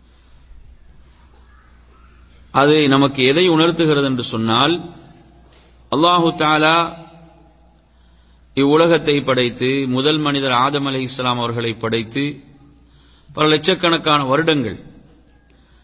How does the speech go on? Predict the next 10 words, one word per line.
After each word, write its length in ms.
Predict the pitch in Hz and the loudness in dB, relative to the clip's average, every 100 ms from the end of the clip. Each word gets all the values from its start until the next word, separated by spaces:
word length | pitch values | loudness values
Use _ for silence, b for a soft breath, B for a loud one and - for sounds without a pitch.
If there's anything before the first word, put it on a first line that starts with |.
| b - | b -14
அப்ப 180 | 117 123 | -2 0
அதோடு 300 | 151 196 190 | 2 0 2
நாம் 180 | 180 | 0
இந்த 180 | 170 156 | 0 0
ஆயிரத்தி 380 | 143 175 180 170 | 0 0 -2 -2
நானூறு 320 | 160 151 147 | 0 0 0
வருடங்களை 420 | 139 156 160 151 | -2 -2 -2 -4
ஒப்பிட்டு 300 | 135 131 147 | -4 -6 -8
பார்க்கும்போது 580 | 139 135 127 123 120 135 | -4 -4 -4 -6 -6 -4
ஒன்றுமில்லை. 800 | 147 160 165 135 98 - - | -4 -2 -2 -2 -4 -10 -20